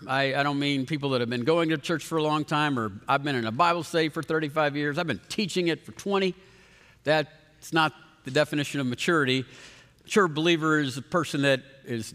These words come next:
not who they used to be because they've chosen to yield themselves to the direction of the Holy Spirit. And today, I wanna,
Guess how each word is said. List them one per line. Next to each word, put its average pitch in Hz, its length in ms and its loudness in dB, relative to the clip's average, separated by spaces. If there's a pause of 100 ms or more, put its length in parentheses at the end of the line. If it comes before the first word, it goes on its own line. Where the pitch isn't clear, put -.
(140)
not 165 300 4
who 185 100 0
they 170 140 2
used 175 300 -2
to 175 60 -2
be 135 320 2 (280)
because 117 320 -4
they've 117 360 -4 (120)
chosen 143 400 0
to 123 80 -2
yield 135 460 0
themselves 143 800 0
to 127 520 -4 (240)
the 120 100 -6
direction 135 400 -2
of 135 80 0
the 127 80 -2
Holy 131 220 -4
Spirit. 156 400 -4 (1120)
And 151 240 2
today, 180 460 4 (840)
I 156 60 0
wanna, 175 220 4